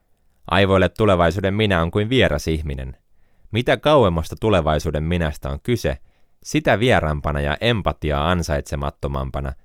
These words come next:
aivosi pitävät tuota muukalaista. Ihmismieli suosii välitöntä palkkiota, eikä tulevaisuudessa tapahtuvaa palkkiota. Miksi hän saisi nauttia rikkaudesta enkä minä mukavuuksista nyt?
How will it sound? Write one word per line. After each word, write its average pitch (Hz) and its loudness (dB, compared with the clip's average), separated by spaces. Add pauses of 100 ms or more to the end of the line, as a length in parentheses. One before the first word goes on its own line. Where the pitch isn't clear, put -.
(280)
aivosi 87 0
pitävät 73 -2
tuota 73 -2
muukalaista. 69 -6 (800)
Ihmismieli 90 2
suosii 90 0
välitöntä 85 0
palkkiota, 80 -2 (480)
eikä 135 2
tulevaisuudessa 82 0
tapahtuvaa 69 -2
palkkiota. 65 -8 (640)
Miksi 95 0
hän 104 2
saisi 85 2
nauttia 80 0
rikkaudesta 73 -2
enkä 76 -2
minä 101 2
mukavuuksista 71 -6
nyt? 73 -6